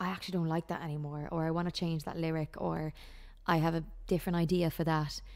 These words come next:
And there was never any time pressure. There was never any pressure of, like, "Ugh, we can't, we can't redo that." It was like, whatever we needed to do, it was like, "Great, let's scrap the whole thing and start again."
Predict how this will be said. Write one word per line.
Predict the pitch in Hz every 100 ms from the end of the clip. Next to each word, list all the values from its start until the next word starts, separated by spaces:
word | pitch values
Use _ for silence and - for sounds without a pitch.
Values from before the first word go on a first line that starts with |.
| - - -
And | 208
there | 208
was | 208
never | 208 208 220 226 220 220 -
any | 185 180 170 160 160 -
time | - 180 156
pressure. | - 151 - - - - - - -
There | 170 170
was | 165
never | 180 185 185
any | - 190
pressure | 175 175 170 - 170
of, | 160
like, | 156 156 - - - - - - _ - - 202
"Ugh, | 175 -
we | - 180
can't, | - 185 175 - -
we | 190
can't | - 180 170
redo | 175 175 165 156
that." | - 147 -
It | - - - - -
was | 165
like, | 180 170 - - -
whatever | 165 185 202 208 220 196 - -
we | 196
needed | 196 190 185
to | - 165
do, | 165 160
it |
was | 165
like, | 165 160
"Great, | - 262 -
let's | 165 -
scrap | - 196 -
the | 202
whole | 202
thing | 220
and | 220
start | 214 233
again." | 233 285 294